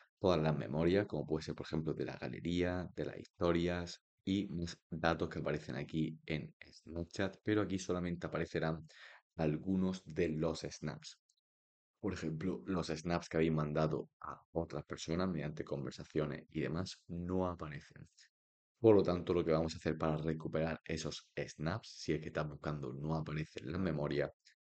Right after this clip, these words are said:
es que vamos a ir arriba a la izquierda a nuestra foto de perfil. Seguidamente pulsamos arriba a la derecha a la rueda de ajuste. Y una vez que estamos aquí, vamos a bajar hasta la parte de mis datos, que es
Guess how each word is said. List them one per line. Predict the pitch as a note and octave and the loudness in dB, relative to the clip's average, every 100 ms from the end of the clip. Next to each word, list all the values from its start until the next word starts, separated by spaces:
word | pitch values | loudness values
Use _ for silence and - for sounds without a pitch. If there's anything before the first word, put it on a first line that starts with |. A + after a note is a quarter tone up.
| _ _ | _ _
es | - - | -14 4
que | |
vamos | A#2 G2+ - | 4 4 4
a | F2+ | 6
ir | F2 | 6
arriba | D#2+ E2 D#2+ | 6 4 4
a | |
la | |
izquierda | C#2+ - E2+ D#2 D2 | 0 2 2 4 0
a | |
nuestra | C#2+ C#2+ C2+ B1+ | -2 -6 -6 -8
foto | - D#2+ - A#1 | -2 0 0 -4
de | A1+ | -6
perfil. | - - G#2 A#2 A#2+ _ - _ _ _ _ | -10 0 2 0 -6 _ -20 _ _ _ _
Seguidamente | - D2 D2+ D2+ D#2 D#2 | -6 -4 -2 0 0 -2
pulsamos | D#2 D2 C#2 D#2+ D2+ D2+ | -2 -2 -2 -2 -2 -4
arriba | C2+ - D2+ E2 D2+ | -6 -4 0 0 2
a | |
la | D2 | 2
derecha | C#2+ D#2 D#2+ C#2+ - _ | 2 0 0 -4 -6 _
a | D2+ | -8
la | C#2+ C#2 | -8 -8
rueda | - D#2 C#2+ C2 - - | -8 -8 -6 -8 -10 -10
de | C2+ - | -8 -8
ajuste. | - F#2 F#2 - F#2+ F#2 - - - - - - | -4 -4 -2 -2 -2 -2 -12 -20 -20 -20 -10 -2
Y | |
una | A2 F#2+ | 2 4
vez | F2+ - | 2 0
que | - | -8
estamos | - D#2 D#2 D2 | -2 0 0 -2
aquí, | D2 D#2+ F#2 F#2+ - | -4 0 0 0 -6
vamos | C#2 D2 C2+ A1 - | -4 -2 -2 -4 -10
a | |
bajar | - - F2 F2+ - | -12 -4 -2 -2 -6
hasta | - G#2 F#2 | -10 -6 -4
la | E2+ | -4
parte | D2+ D2+ - D2 | -4 -8 -6 0
de | D#2+ D#2+ - | 2 2 -2
mis | D#2+ D#2+ D#2 D2+ - | -4 0 -2 -2 -2
datos, | D2+ - - - - | -2 -2 -8 -14 -8
que | - D2+ | -2 -2
es | D#2 - | -2 -8